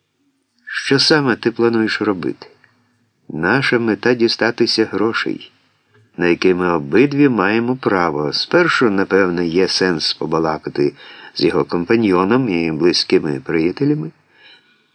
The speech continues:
Ну і, звичайно, з тим, хто вів його справу, якщо ти кажеш,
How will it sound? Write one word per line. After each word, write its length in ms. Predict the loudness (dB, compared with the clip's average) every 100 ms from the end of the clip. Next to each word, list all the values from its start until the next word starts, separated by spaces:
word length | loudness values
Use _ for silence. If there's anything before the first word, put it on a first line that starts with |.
| _
Ну 320 | 0 4 6 4
і, 40 |
звичайно, 500 | 4 2 2 0 0
з 100 | -2
тим, 220 | 0 -2
хто 220 | 0 -4
вів 200 | 2 2
його 200 | 2 0
справу, 600 | 0 0 0 0 0 -2 -8 _ _ -2
якщо 300 | -2 0 -2
ти 100 | -2
кажеш, 500 | -2 -2 0 -2 -4